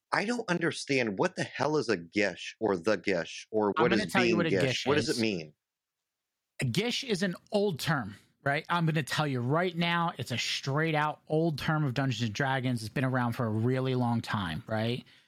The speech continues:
Speaker 2: Functionally, what Gish means is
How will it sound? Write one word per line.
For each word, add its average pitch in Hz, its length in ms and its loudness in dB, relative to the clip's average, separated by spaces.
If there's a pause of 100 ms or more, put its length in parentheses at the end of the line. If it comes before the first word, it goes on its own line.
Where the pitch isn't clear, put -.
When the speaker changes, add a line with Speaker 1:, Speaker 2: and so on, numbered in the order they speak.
(380)
Speaker 2:
Functionally, 143 1400 0 (300)
what 147 420 2 (240)
Gish 165 440 -2
means 113 760 0 (320)
is 151 280 0